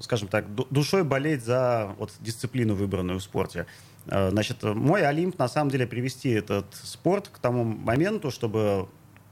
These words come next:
команды выезжали, гиревых жонглеров, чтобы были сформированы команды. Не одиночные жонглеры от региона катались, да, а чтобы были секции в регионах, чтобы было развитие в регионах, чтобы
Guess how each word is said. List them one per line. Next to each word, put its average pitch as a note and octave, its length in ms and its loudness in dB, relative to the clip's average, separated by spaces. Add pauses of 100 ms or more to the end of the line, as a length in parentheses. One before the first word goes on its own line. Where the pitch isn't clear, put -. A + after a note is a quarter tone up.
(180)
команды B2 560 0 (300)
выезжали, A#2+ 600 2
гиревых A#2+ 320 -2
жонглеров, A#2+ 340 0
чтобы A2 200 -4
были E3 100 0
сформированы B2+ 680 0
команды. A#2 680 0
Не A2+ 260 2
одиночные C3+ 580 0
жонглеры A#2+ 420 2
от G2 80 -6
региона G#2 400 0
катались, F2+ 500 -4
да, C#3 220 0 (300)
а G2 100 -2
чтобы G#2+ 220 -4
были E3 340 0 (100)
секции A2 540 -2 (100)
в - 40 -12
регионах, F#2+ 480 -4
чтобы F#2+ 240 -8
было C#3+ 260 2
развитие B2 460 0
в G#2 40 -2
регионах, F#2 460 -2
чтобы G2+ 360 -4